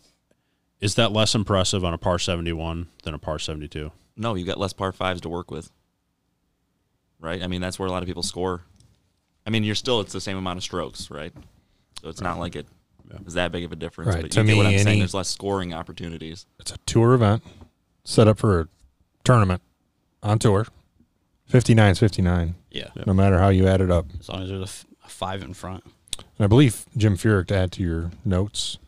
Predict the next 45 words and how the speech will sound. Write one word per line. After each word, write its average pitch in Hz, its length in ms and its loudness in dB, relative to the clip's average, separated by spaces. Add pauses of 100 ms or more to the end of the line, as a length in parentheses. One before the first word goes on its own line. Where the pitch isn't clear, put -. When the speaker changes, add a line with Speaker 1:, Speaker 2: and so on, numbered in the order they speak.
Speaker 3:
is 87 120 -4
the 92 100 2
only 98 120 2
person 98 320 0
to 90 60 0
do 92 100 2
it 90 40 0
more 92 180 0
than 82 120 -2
once. 82 440 -6 (1160)
Speaker 4:
Yeah. - 140 -18 (300)
Speaker 3:
He 95 120 -8
shot 110 140 2
Speaker 4:
Yeah. 95 80 0
Speaker 3:
fifty-eight 95 500 2
once, 95 320 2
and 92 80 -2
he - 40 -6
shot 90 160 -4
fifty-nine 87 480 -2
once. 82 300 -10 (280)
Speaker 4:
Yep. - 100 -18 (400)
Speaker 1:
Hmm. - 60 -20 (680)
Speaker 2:
Do - 80 -14 (200)
Speaker 1:
So - 140 -8
Speaker 2:
you, 110 340 -2
before, 107 460 -6 (240)
before 92 280 -8
it - 60 -14
keeps - 220 -14
going, 85 340 -10
do 92 80 -6
you 107 400 -4 (1160)
foresee 101 380 -4
this 92 200 -6
happening 92 480 -6 (380)
more 101 300 -6
and 87 140 -6
more? 110 400 -4 (520)
I - 40 -16
mean, 92 140 -6
they 98 120 -6
talk 104 240 -4
about 95 160 -4
re-, 90 100 -8